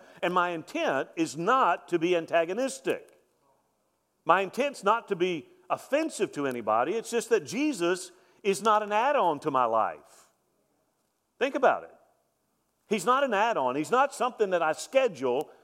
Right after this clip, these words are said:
Uh, the, the truth of the matter is, he is my life. And I cannot separate Jesus from my day-to-day existence. And so when I respond to somebody, and again, it doesn't matter where I'm at, it doesn't matter what I'm doing.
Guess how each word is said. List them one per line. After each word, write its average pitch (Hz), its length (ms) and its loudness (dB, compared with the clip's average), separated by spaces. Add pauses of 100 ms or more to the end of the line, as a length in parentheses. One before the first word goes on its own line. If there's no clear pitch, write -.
(240)
Uh, 180 300 2
the, 170 120 0
the 170 200 -4
truth 277 300 -4
of 208 80 2
the 170 80 0
matter 196 280 0
is, 175 140 -2
he 240 200 -4
is 302 180 -4
my 151 160 0
life. 95 580 -6 (600)
And 170 120 2
I 190 80 4
cannot 254 440 -4
separate 180 500 0
Jesus 160 460 -6
from 160 160 -6
my 151 120 0
day-to-day 165 640 0
existence. 131 640 -6
And 131 140 -8
so 160 260 0 (220)
when 156 120 2
I 196 120 4
respond 220 480 -2
to 160 60 -8
somebody, 135 340 0
and 160 60 -10
again, 240 180 -2
it 156 80 -2
doesn't 175 260 2
matter 208 240 0
where 156 220 4
I'm 147 80 0
at, 240 240 0
it 170 40 -18
doesn't 156 200 0
matter 160 180 0
what 147 160 2
I'm 135 140 -2
doing. 214 260 0